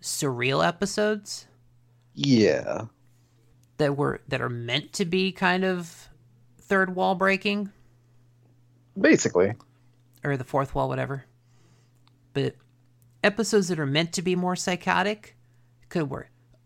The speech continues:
Speaker 1: Oh, yeah, no, that
Speaker 2: Uh,
Speaker 1: kind of, like, the Teen Titans Go, the Thundercats Go animation, yeah, probably would work
Speaker 2: Yeah.
Speaker 1: perfect for Rocko's Modern Life.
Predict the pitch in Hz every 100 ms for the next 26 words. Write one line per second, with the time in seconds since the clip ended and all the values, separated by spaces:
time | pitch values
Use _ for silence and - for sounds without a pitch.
0 | - - 220 190 170 156 127 156 175 180
1 | 196 190 160 151 - - 139 185 185 185
2 | 185 156 135 143 151 165 165 156 123 -
3 | 151 165 165 165 160 - 160 160 160 160
4 | 156 - 160 143 _ _ _ _ _ _
5 | _ - 196 208 - 262 160 123 120 147
6 | 110 110 139 120 127 - 127 120 113 135
7 | 123 110 113 113 110 110 - -